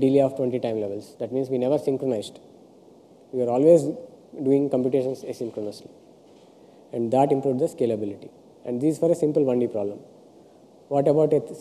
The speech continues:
a, a more realistic three D problem, which uses a larger number of grid points? So here the number of grid points is up to one twenty cube. So this is about a million grid points. And we have used up to twelve thousand processors to do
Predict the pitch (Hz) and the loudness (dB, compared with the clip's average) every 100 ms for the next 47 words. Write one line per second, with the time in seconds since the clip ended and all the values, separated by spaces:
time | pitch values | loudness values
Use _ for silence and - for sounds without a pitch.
0 | - 135 123 123 127 127 120 117 127 131 | -8 -4 -2 -2 -2 0 -2 0 2 4
1 | 135 131 131 120 131 127 123 120 110 101 | 4 2 -2 -4 0 2 0 -2 -4 -4
2 | - - - - - - - 123 135 127 | -12 -20 -20 -20 -20 -20 -10 -6 -2 2
3 | 131 127 120 117 113 120 123 139 127 123 | 2 0 -4 -4 -2 0 2 2 2 0
4 | 123 110 113 - 107 101 123 110 127 143 | 0 -2 -4 -4 -8 -8 -8 -2 2 2
5 | 147 131 123 135 123 123 - 127 139 - | 0 -4 -2 0 0 -2 -4 -4 -4 -4
6 | 127 120 - 170 - - - - - - | -4 -4 -4 -6 -6 -20 -20 -20 -20 -20
7 | - - - 127 127 135 131 123 - 120 | -20 -20 -8 -4 0 0 0 -2 0 -2
8 | 98 - - - - - - - - - | -2 -12 -20 -20 -20 -20 -20 -20 -20 -20
9 | - - - 120 131 123 127 123 120 123 | -20 -20 -6 0 2 4 2 0 0 2
10 | 131 120 113 - 104 98 - - - - | 2 2 -4 -4 -8 -8 -18 -20 -20 -20
11 | - - - - - - 127 127 131 127 | -20 -20 -20 -20 -20 -6 -2 2 2 2
12 | 143 147 143 - 151 151 143 143 131 127 | 0 0 -2 -4 -2 0 2 0 0 -2
13 | 123 113 113 104 - - - - 123 | -4 -6 -8 -12 -12 -20 -20 -12 -6